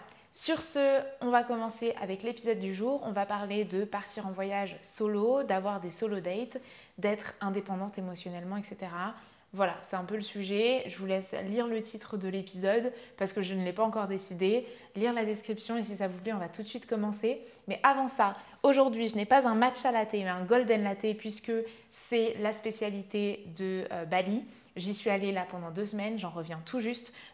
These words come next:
Donc je suis, euh, je suis accro. Accro au golden latte, ça me rappelle mon petit voyage, donc voilà.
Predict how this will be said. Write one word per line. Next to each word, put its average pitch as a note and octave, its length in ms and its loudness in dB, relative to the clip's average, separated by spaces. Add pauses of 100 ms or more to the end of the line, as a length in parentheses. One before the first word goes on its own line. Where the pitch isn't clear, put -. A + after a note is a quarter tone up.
Donc G3+ 140 4
je G3 120 2
suis, G#3 520 -2
euh, F3+ 400 -2 (920)
je G3 120 0
suis A#3 300 -2
accro. G#3 260 -8 (280)
Accro B3 600 2
au A3 100 2
golden G#3+ 300 2
latte, G#3+ 460 0
ça A#3 120 -6
me F#3+ 100 0
rappelle G#3+ 600 2
mon G#3+ 180 2
petit A3+ 300 -2
voyage, F#3+ 500 4 (180)
donc F3+ 160 -2
voilà. E3+ 360 4